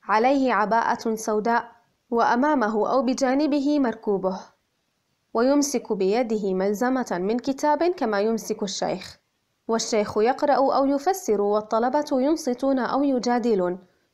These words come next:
وبين العمود والعمود بعض الطلبة يجتمعون فيأكلون أو يذاكرون.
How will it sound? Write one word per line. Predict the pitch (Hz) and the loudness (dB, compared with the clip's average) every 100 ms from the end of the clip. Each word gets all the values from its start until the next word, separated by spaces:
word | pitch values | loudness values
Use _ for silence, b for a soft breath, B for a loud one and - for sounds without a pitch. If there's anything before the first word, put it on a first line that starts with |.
| _ 220 | _ -2
وبين | 226 240 240 | 2 2 2
العمود | 196 170 190 240 254 | 0 0 0 0 0
والعمود | 180 196 233 226 240 254 214 - _ _ | 0 0 0 2 0 0 -2 -14 _ _
بعض | 226 269 285 | 0 2 4
الطلبة | 294 302 285 320 415 403 | 0 0 2 2 0 0
يجتمعون | 196 196 - 208 202 196 247 233 | -2 -2 -4 -4 -2 0 -2 -2
فيأكلون | 233 247 247 - 226 233 233 | -2 -2 -2 -2 -2 0 0
أو | 202 202 | 0 0
يذاكرون. | 240 254 240 240 254 214 175 180 | 0 0 0 -2 -2 -2 -2 -4